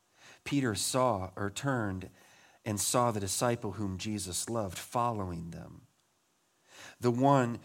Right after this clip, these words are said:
who also had leaned back against him during the supper and had said, "Lord, who is it that is going to betray you?" When Peter saw him, when he saw John, he said to Jesus, "Lord, what about this man?"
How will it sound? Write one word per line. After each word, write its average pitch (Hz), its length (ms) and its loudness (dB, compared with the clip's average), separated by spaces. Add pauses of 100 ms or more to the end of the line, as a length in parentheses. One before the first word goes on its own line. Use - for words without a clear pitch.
(140)
who 139 200 2
also 135 560 2
had 110 160 0
leaned 117 440 -4
back 110 380 -2
against 104 540 -6
him 92 460 -8 (480)
during 120 460 0
the 92 80 -4
supper 98 600 -2 (260)
and 104 120 -2
had 104 120 0
said, 101 440 -2
"Lord, 104 440 -2 (320)
who 160 280 0
is 143 240 -2
it 120 180 -6
that 107 140 -2
is 101 120 -4
going 104 320 -4
to 95 140 -10
betray 135 460 -4
you?" 90 280 -8 (1300)
When 123 160 2
Peter 165 360 0
saw 127 380 4
him, 104 360 -2
when 110 80 -4
he 113 80 -6
saw 120 280 -2
John, 107 520 -2
he 107 80 -6
said 120 280 -4
to 104 60 -4
Jesus, 107 500 -4
"Lord, 117 340 0
what 127 140 -2
about 101 380 0
this 131 280 -2
man?" 85 340 -10